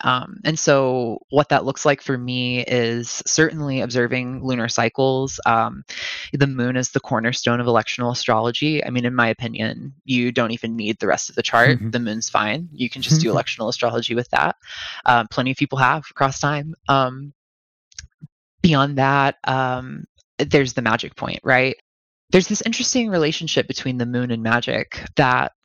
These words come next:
Speaker 1: I think we see show up in a lot of cultures because of, I think, this mystery of, of what we're describing, um, all throughout this conversation. And my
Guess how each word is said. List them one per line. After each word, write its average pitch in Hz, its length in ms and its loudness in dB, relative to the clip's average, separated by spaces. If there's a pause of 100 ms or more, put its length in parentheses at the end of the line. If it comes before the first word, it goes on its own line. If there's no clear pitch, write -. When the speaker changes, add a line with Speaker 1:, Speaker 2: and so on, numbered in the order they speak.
Speaker 1:
I 131 100 2
think 139 200 -4
we 127 80 -2
see 117 240 -2
show 113 240 0
up 117 160 -4
in 127 80 -4
a 117 60 -2
lot 117 200 0
of 117 120 -8
cultures 135 680 -2 (360)
because 127 480 4
of, 127 120 -6 (160)
I 151 100 4
think, 180 240 -2
this 165 140 -2
mystery 135 500 0
of, 110 200 -4
of 123 100 -2
what 127 120 4
we're 120 120 -2
describing, 127 760 0 (420)
um, 71 300 -2
all 131 140 0
throughout 123 300 -4
this 131 160 -4
conversation. 123 840 -4 (840)
And 131 640 -4 (380)
my 139 280 4